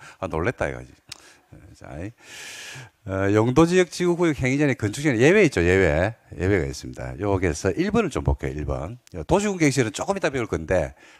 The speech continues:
뭐를 도시군계획시설이라고 부르냐면, 학교. 학교 있죠, 학교?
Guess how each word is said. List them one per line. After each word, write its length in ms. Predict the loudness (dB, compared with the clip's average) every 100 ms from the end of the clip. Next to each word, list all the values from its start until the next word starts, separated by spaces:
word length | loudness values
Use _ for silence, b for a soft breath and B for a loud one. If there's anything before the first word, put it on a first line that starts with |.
| B
뭐를 380 | -2 0 2 0
도시군계획시설이라고 1120 | -2 -6 -6 -6 -4 -4 -4 -8 -8 -4 -2
부르냐면, 580 | -2 -4 -4 0 0 -2 -10 b
학교. 420 | -8 -8 0 0 0 _ _ _ _ _ _ _ _ _ _ _ _ _ _ -18
학교 180 | -6 -6
있죠, 140 | -4
학교? 240 | -8 -6